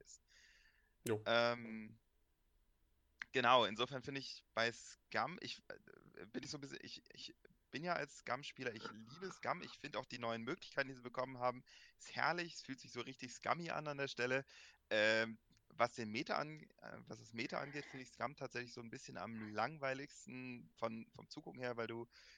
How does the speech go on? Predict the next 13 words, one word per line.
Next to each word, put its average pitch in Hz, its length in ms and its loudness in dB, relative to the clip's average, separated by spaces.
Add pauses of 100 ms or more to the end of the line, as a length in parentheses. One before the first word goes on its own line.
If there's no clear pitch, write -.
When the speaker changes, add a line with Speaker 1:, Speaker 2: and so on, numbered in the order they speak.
(140)
Speaker 1:
ja, 131 220 10
im 107 180 0
Prinzip 156 420 -8
diese 139 240 -4
vier - 220 -2
Schiffe 160 300 -2
siehst 208 500 -10
und 127 340 -4
darüber 123 280 0
hinaus 120 400 0
eigentlich 120 300 -6
nicht 120 200 -10
viel. 87 280 -8